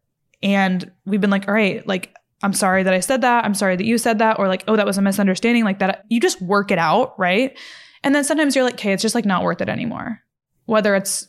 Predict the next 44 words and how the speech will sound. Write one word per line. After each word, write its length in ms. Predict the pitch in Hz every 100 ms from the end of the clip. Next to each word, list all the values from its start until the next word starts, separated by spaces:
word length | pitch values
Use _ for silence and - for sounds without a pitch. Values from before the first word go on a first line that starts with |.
| -
the 100 | 196
kind 180 | 208
of 220 | 202 190 - _ _ _ -
person 520 | 220 214 220 208 190
that 120 | 196
it, 260 | 185 - _ _ -
that 220 | 202 -
person 280 | 202 196 185
brings 220 | 175 180
out 140 | 175
in, 340 | 165 165 170 220 _ -
in 180 | 190 180
you 480 | 160 147 269 339 - - - - - -
or 680 | 208 196 185 180 175 175 196
the 100 | 190
way 180 | 185 180
they 180 | 185
treat 240 | 214 - 175
you 120 | 175
directly, 680 | 170 175 196 180 143 202 226 - - _ _ _ _ -
you 140 | 220
know, 260 | 185 170 - _ -
or 600 | 196 196 190 190 190 - _ _ -
the 160 | 196 196
way 180 | 185
your 160 | 190 196
relationship 640 | 180 165 180 190 175 175
works, 260 | 180 180 -
you're 100 | 175
just 160 | 180
not 220 | 185 180 -
proud 260 | 175 180
of 100 | 170
it 80 | 170
anymore. 500 | 165 170 165 175 220
Or 140 | - 269
maybe 220 | 214 226
you 100 | 294
just 140 | 339
wanna 140 | 370 349
move 280 | 202 202 202
on 300 | 175 185 226
and, 200 | 220 202
like, 360 | 185 180 -